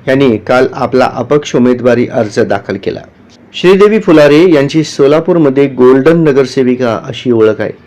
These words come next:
महापालिकेत काम करताना त्या अगदी भले मोठे गंठन,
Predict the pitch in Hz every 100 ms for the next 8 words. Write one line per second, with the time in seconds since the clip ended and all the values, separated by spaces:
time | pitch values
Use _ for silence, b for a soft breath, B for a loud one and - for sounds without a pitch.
0 | B B B B B B - 139 160 170
1 | 160 160 165 165 - 143 151 147 131 143
2 | 139 123 143 131 139 127 151 156 104 110
3 | 170 170 160 160 143 131 127 127 110